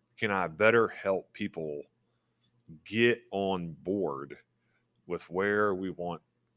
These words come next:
to go?" Because in, early in my career, even at times now, I think, "Oh, I can do this on my own. I'll, well, I'll just set the course.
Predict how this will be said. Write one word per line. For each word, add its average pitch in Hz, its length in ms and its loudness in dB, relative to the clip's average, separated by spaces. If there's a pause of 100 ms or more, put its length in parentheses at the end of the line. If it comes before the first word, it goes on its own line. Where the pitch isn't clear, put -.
(400)
to 101 120 -8
go?" 76 560 -4 (800)
Because 110 340 2
in, 92 180 -4 (1000)
early 147 220 6
in 131 60 2
my 123 120 4
career, 120 360 4
even 127 280 2
at - 120 -4
times 104 480 -2
now, 104 380 -2
I 87 100 0
think, 92 320 -8
"Oh, 101 140 2
I 90 120 4
can 80 240 -10 (100)
do 104 120 -2
this 92 220 -4
on 95 60 -8
my 85 180 -6
own. 78 240 -10
I'll, 80 200 -8
well, 85 160 -10 (100)
I'll 101 100 6
just 90 260 -8
set 117 160 4
the - 80 -8
course. 101 540 0